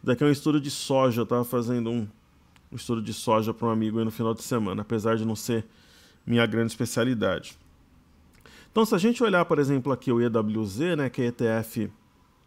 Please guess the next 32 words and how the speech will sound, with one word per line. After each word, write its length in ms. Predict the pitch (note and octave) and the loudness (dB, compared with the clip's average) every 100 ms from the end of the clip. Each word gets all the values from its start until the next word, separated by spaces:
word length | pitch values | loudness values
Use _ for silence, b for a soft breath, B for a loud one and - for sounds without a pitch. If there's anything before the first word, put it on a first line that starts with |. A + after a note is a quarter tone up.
| _ B B B - | _ B B B -2
brasileira 540 | A#2+ A#2+ B2 B2 A#2+ | 2 4 4 4 4
negociada 540 | A#2 A#2 A2+ B2+ A2+ | 2 -2 0 0 2
em 20 | A#2 | 2
Nova 300 | A2 G#2+ G2+ | 0 0 2
York, 420 | C3+ E3+ C#3+ - - - _ _ _ _ _ _ _ b b b b b - | 2 2 0 -6 -20 -20 _ _ _ _ _ _ _ b b b b b -10
nós 240 | - D#3+ | 0 0
podemos 380 | E3 E3+ D3+ D#3 | 2 2 2 2
dizer 280 | E3 C#3 D3 | 2 2 0
que 80 | D#3 | 0
nós 200 | D#3 D3 | 0 0
acertamos 680 | D3+ F3+ E3 - C#3 C#3+ | -2 -2 -2 0 0 0
a 60 | D3 | 0
leitura, 640 | D#3 F3+ - D3+ C3 A2 - _ _ _ b b b b b b - | 0 -4 -2 0 2 0 -4 _ _ _ b b b b b b -2
porque 880 | C3 C3 - C#3+ C#3+ C#3+ D3 C#3+ - _ _ _ | 2 2 2 6 8 8 8 6 0 _ _ _
eu 140 | D3 D3 | 2 4
tracei 440 | D3+ C3+ - C3+ | 4 2 2 2
uma 180 | B2+ C3 | 2 2
linha 200 | B2+ B2 | 2 0
de 80 | A#2+ | -2
tendência 420 | B2+ B2 A#2+ C3 | -2 0 0 -2
de 160 | G#2+ A#2 | 0 2
alta 340 | A2+ G#2+ A#2+ | 2 2 -2
de 140 | G#2+ | -2
médio 360 | A2+ A2 A2+ C3 | 0 0 0 -4
prazo 580 | C3+ C#3 C#3+ D#3+ F3+ F3 | -2 0 0 0 -2 -8
e 60 | |
falei, 260 | E3 F3 E3 | -4 -2 -2
pessoal, 420 | D#3+ D#3 - D#3+ | -4 -4 0 2
o 60 | B2+ | 4
mercado 420 | C3 B2 C#3+ C#3+ | 2 0 0 -2
está 260 | C#3 - D3+ | -4 -2 0
devendo 920 | C#3 F3+ C#3+ B2+ B2+ B2+ D3 E3 G3+ | 2 0 2 2 2 2 0 -2 -4